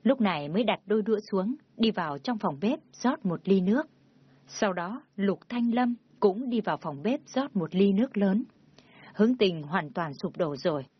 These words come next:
Ngược lại, chỉ còn Lý Vân Họa miễn cưỡng nuốt mít cá không biết mùi vị này vào trong miệng, vừa trách mắng: "Hai người đàn ông này quá bắt bẻ rồi. Bác thấy món này tiểu tình làm rất tốt, rất đáng để khích lệ."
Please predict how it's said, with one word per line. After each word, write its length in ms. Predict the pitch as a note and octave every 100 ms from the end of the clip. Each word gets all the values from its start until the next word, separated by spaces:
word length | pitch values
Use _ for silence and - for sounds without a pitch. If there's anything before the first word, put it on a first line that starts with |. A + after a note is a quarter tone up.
| _ _ _ _ _ - - _
Ngược 180 | G#3 E3
lại, 280 | F3 C#3+ D3+
chỉ 100 | - F3+
còn 160 | F3+
Lý 140 | D#3+ F3+ A#3
Vân 140 | C4
Họa 380 | A3 G3 D#3 - _ _
miễn 260 | G3 G#3 B3
cưỡng 360 | G#3+ G3 C4+
nuốt 180 | B3 C4+
mít 220 | C#4 D4
cá 280 | G#3 F3 B3 -
không 180 | C4
biết 160 | A#3+ C#4+
mùi 180 | F#3+ D3+
vị 180 | E3+ D#3
này 340 | D#3+ C#3+ C#3 _ -
vào 280 | F3+ C#3+ C3
trong 180 | A3+ G#3
miệng, 220 | F3+ D3+ - _ _ _ -
vừa 260 | F3+ D3+
trách 260 | - B3+ A#3+
mắng: 260 | F3 F3 C#4+ _ _ _ _ _ _ _ -
"Hai 180 | A#3+
người 120 | G3 E3+
đàn 160 | D#3+
ông 220 | F#3 A3+
này 260 | G#3+ D#3+ C3+ _
quá 240 | - F#3 D#4+
bắt 140 | F4 A#3+
bẻ 100 | G3 D3
rồi. 240 | F#3+ D3 - _ _ _ _
Bác 160 | - -
thấy 160 | G#3+
món 180 | A#3+ B3+
này 260 | A#3 D#3+ D#3+
tiểu 200 | F#3+ D3 C#3
tình 240 | F#3 D3 C3+ _
làm 280 | F#3 D#3 C#3
rất 220 | C#4+ -
tốt, 200 | D#4 F4+ _ _ _ _
rất 240 | F3+ D#4
đáng 280 | G3+ F3 A3+ B3
để 140 | E3+
khích 260 | - D4+ G#3+
lệ." 200 | E3